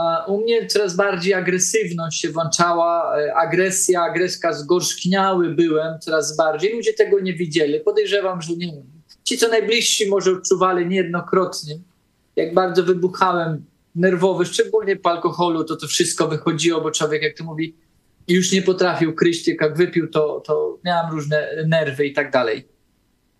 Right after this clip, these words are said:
E, więc dopiero w Peterborough i powiem, że dopiero kiedy Pan mnie prawdziwie znalazł, dlatego ja o tym wszystkim mówię, bo moja historia, Pawle, ona nie jest historia tylko byłem grzecznym, fajnym,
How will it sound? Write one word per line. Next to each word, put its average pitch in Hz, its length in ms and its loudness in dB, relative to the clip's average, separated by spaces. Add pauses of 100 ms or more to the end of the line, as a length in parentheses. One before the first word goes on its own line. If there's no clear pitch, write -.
(400)
E, 180 240 2
więc 196 420 2
dopiero 233 400 4
w - 80 -10
Peterborough 220 760 2
i 175 60 -2
powiem, 202 440 0
że 185 420 0 (340)
dopiero 233 540 0
kiedy 208 280 0
Pan 208 260 0
mnie 196 120 0
prawdziwie 190 540 0
znalazł, 165 600 0
dlatego 233 360 2
ja 262 160 2
o 262 40 -2
tym 262 160 -6
wszystkim 240 480 0
mówię, 202 460 2 (460)
bo 175 180 2
moja 269 340 0
historia, 214 520 2
Pawle, 190 440 0
ona 208 200 -2
nie 339 140 -6
jest 330 180 -6
historia 208 340 2
tylko 196 560 2
byłem 185 300 0
grzecznym, 196 560 -2
fajnym, 190 360 0